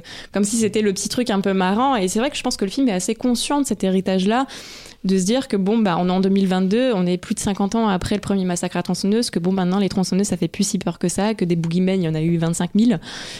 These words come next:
Et donc du coup le film s'amuse, euh, s'amuse par rapport à ça et je trouve que c'est, c'est le, il a un petit côté un petit peu cynique qui est déjà plus réussi notamment que Scream, que moi je trouve, euh,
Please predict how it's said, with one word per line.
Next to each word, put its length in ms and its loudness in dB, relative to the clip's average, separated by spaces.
Et 140 2
donc 160 2
du 160 2
coup 140 2
le 100 6
film 220 2
s'amuse, 500 4
euh, 220 4
s'amuse 320 2
par 140 0
rapport 260 2
à 80 2
ça 260 2
et 40 2
je 40 -4
trouve 160 -4
que 80 0
c'est, 380 2
c'est 280 -2
le, 200 0
il 140 0
a 40 2
un 60 0
petit 160 -4
côté 220 -2
un 120 2
petit 180 -2
peu 140 0
cynique 540 0
qui 80 0
est 40 4
déjà 220 2
plus 220 0
réussi 440 0
notamment 440 0
que 120 -2
Scream, 520 0
que 100 -8
moi 160 0
je 120 -6
trouve, 200 -4
euh, 280 -2